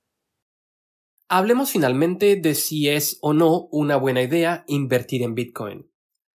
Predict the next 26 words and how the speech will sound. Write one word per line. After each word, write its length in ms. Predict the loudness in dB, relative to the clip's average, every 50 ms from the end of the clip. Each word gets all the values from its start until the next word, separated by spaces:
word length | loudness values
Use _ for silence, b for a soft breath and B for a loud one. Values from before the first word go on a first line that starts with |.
| _ _ _ _ _
Como 240 | -4 -2 0 0 2
siempre, 580 | 2 2 2 2 2 -2 -4 -4 -6 -8 _ _ _ _
es 220 | -4 -4 -2 -2
imposible 560 | -2 -2 -2 -2 -4 -2 -2 -4 -4 -4 -4
predecir 500 | -4 -4 -4 -2 -2 -2 -4 -6 -8 -8 -8 -12 -10
lo 300 | -8 -4 -2 -2 -2 -2
que 120 | -2 -2
ocurrirá 520 | -2 0 0 0 2 2 2 2 2 0 0
en 100 | -2 -4
el 80 | -4
futuro. 560 | -4 -8 -8 -6 -6 -6 -6 -6 -8 -12 _ _ _ _ _ _ _ _ _ _ _ _ _
Tanto 260 | 0 0 0 2 0 0
las 160 | 0 0 -2
predicciones 600 | 0 2 2 2 2 0 0 0 0 0 -2 -4
que 120 | -6 -8 -8
afirmaban 520 | -6 -4 -4 -2 0 0 0 -2 -2 -6
que 220 | -6 -4 -4 0
Bitcoin 400 | 2 2 2 2 0 -4 -8 -8
caería 560 | -8 -10 -6 -4 -2 -2 0 0 0 -2 -2 -2
a 40 |
cero 400 | -2 -2 -2 -2 -2 -6 -8 _ _ _ _ _
porque 280 | -4 -4 -2 -2 -2 0
no 240 | 2 2 2 2 2
tiene 180 | 2 2 2
valor 300 | 4 2 2 2 0 0
intrínseco, 760 | -2 -4 -4 -2 0 0 0 0 -2 -8 -12 -14 -16 -16 -18 _